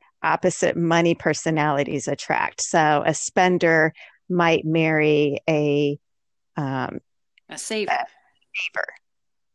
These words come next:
Speaker 1: you know? Um, you know, and, uh, two savers might get married, two spenders might get married. But each of them have different experiences and were taught different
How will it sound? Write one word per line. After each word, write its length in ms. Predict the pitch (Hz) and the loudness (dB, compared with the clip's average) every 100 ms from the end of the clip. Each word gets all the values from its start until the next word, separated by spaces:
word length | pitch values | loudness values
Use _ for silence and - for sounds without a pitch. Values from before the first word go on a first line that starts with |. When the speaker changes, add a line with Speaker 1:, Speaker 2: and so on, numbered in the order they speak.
| _ | _
Speaker 1:
you 140 | 165 | -2
know? 340 | 156 147 151 160 - - - _ | 0 2 0 -2 -10 -20 -20 _
Um, 440 | 180 175 160 156 - | 2 4 4 2 -2
you 100 | 220 | -2
know, 100 | 233 | 0
and, 180 | 247 269 | 2 4
uh, 140 | 262 - | 2 0
two 220 | - 269 277 | -2 0 0
savers 800 | - 302 302 233 226 - - - - | 2 2 4 2 2 -2 -12 -16 -4
might 260 | 180 - | 0 0
get 160 | - - | 0 0
married, 280 | 170 180 233 | 2 2 2
two 160 | - 226 | 0 -2
spenders 480 | - 262 339 262 | 2 2 4 2
might 220 | 175 - - | 0 -2 0
get 160 | 151 | -2
married. 360 | 147 139 120 - _ _ _ _ _ _ _ _ - - 214 | 0 0 -2 -4 _ _ _ _ _ _ _ _ -20 -8 -4
But 300 | 208 190 175 - - - - - - | 2 2 2 -2 -14 -20 -20 -4 0
each 220 | 254 - | 2 2
of 100 | 240 | 2
them 180 | 214 196 | 2 2
have 480 | 202 175 170 160 - _ 160 | 2 2 2 0 -4 _ -2
different 800 | 190 190 - 190 175 160 - - _ _ | 0 0 0 2 2 0 -4 -12 _ _
experiences 1200 | 170 - - 240 269 277 214 160 - 160 156 156 | -4 -4 -2 2 4 4 2 2 2 4 4 2
and 120 | 170 160 | 0 0
were 180 | 160 - | 0 -2
taught 420 | - 185 170 - | -6 -2 -2 0
different 560 | - 175 - 160 156 | -2 -2 -2 0 0